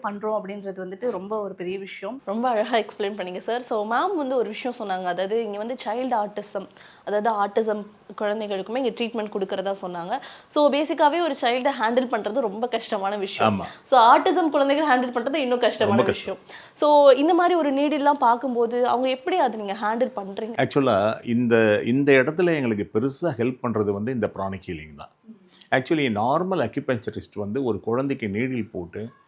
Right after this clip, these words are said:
Speaker 2: ஒரு ட்வென்டி மினிட்ஸ் அவங்கள ரீடெயின் பண்ண முடியாது. நம்ம கிளினிக்ல பாத்தீங்கன்னா இந்த காட்சிகள் சர்வசாதாரணமா இருக்கும்.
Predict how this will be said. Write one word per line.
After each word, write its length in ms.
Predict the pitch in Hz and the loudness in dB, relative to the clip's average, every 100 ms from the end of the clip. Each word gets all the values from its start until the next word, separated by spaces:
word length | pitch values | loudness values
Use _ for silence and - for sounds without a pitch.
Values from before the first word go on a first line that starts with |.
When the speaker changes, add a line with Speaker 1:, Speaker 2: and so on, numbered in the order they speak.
| _ _ | _ _
Speaker 2:
ஒரு 180 | 123 110 | -2 2
ட்வென்டி 300 | 147 165 175 127 | 0 2 0 0
மினிட்ஸ் 240 | 131 131 | -2 -2
அவங்கள 280 | 123 107 98 | -2 0 0
ரீடெயின் 320 | 104 120 120 | 0 0 0
பண்ண 160 | 101 90 | -2 -6
முடியாது. 380 | 85 90 90 76 _ _ _ _ _ _ | -8 -8 -8 -10 _ _ _ _ _ _
நம்ம 280 | 113 151 202 | -2 0 2
கிளினிக்ல 440 | 180 185 196 165 | 2 0 2 0
பாத்தீங்கன்னா 760 | 117 117 113 107 98 123 151 - | 2 0 2 -2 -2 -2 -4 -6
இந்த 200 | 123 113 | -4 0
காட்சிகள் 480 | 127 143 143 131 120 | 2 0 2 -2 -2
சர்வசாதாரணமா 800 | 101 107 101 98 104 104 107 98 | -2 -2 2 2 4 2 0 -2
இருக்கும். 240 | 82 - | -4 -12